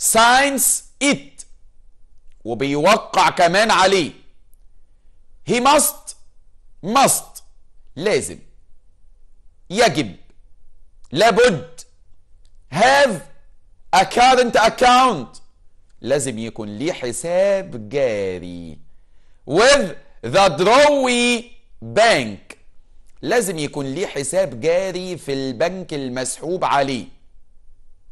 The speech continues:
البنك المسحوب عليه هو البنك اللي أنا هوجه له الشيك عشان يتصرف من رصيدي وحسابي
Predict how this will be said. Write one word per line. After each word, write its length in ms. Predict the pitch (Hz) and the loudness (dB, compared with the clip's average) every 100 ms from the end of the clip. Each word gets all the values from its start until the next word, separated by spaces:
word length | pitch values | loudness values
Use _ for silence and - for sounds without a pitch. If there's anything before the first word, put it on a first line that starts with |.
| - - - - 131 | -20 -20 -20 -8 -4
البنك 300 | 143 180 170 | 0 0 0
المسحوب 400 | 156 147 185 180 | -4 -4 -2 2
عليه 340 | 151 170 254 | 2 2 2
هو 140 | 214 | 4
البنك 340 | 170 156 196 180 | 2 2 -2 -2
اللي 220 | 151 175 | -2 -2
أنا 260 | 202 170 170 | 0 0 2
هوجه 480 | 170 151 127 165 | 2 0 -2 -2
له 100 | 120 | -2
الشيك 580 | 147 - 214 262 247 - - - | -6 -4 -2 -2 -4 -10 -20 -10
عشان 600 | 98 131 135 180 220 233 202 - - 117 | -2 -2 2 2 4 0 -4 -14 -16 -6
يتصرف 680 | 156 156 175 190 180 - - _ - | -4 -4 -2 -2 -2 -6 -20 _ -10
من 260 | 131 143 | -8 -4
رصيدي 840 | 139 151 151 220 240 175 120 95 - - - | -2 0 0 -2 0 0 -4 -10 -16 -20 -14
وحسابي 880 | 110 120 - 208 233 233 170 127 - | -12 -6 -2 2 2 2 0 -4 -10